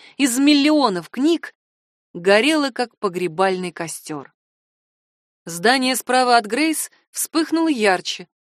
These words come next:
как будто загорелось изнутри. Языки пламени лизали полки с книгами,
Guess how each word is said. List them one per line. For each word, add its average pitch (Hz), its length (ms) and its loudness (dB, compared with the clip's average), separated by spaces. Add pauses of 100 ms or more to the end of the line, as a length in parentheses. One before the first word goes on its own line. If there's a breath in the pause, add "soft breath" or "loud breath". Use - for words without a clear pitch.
(140)
как 185 220 -4
будто 233 260 -10
загорелось 214 600 0
изнутри. 202 500 -6 (600)
Языки 202 420 -4
пламени 220 520 2
лизали 214 380 2
полки 214 400 0
с - 100 -6
книгами, 220 520 -4